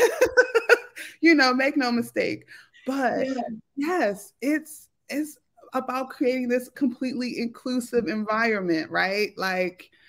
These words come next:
Speaker 1: I didn't want to make something that, that made, um, anyone feel like I felt growing up. I
Speaker 2: Mm.
Speaker 1: wanted to make something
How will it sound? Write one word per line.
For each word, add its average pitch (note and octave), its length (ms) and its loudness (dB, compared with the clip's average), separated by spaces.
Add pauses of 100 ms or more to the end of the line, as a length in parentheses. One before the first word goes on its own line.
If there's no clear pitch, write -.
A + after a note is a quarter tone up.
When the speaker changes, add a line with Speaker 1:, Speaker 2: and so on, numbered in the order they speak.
(300)
Speaker 1:
I C4+ 160 4 (120)
didn't B3 460 -2
want G#3+ 380 -4
to G#3+ 100 -2
make G3 360 -2
something F3+ 840 -2
that, D#3 480 0 (520)
that E3+ 300 2
made, F3+ 680 0 (300)
um, D3 560 -2 (220)
anyone A3 560 2
feel E3 560 -2
like D#3 220 -2 (100)
I E3 180 0
felt - 720 -4 (340)
growing D3+ 360 2
up. - 260 -8 (640)
I A3 220 6
Speaker 2:
Mm. F#3+ 120 -2
Speaker 1:
wanted G#3+ 380 -4
to G3+ 120 -2
make F#3 340 -2
something D3+ 840 -6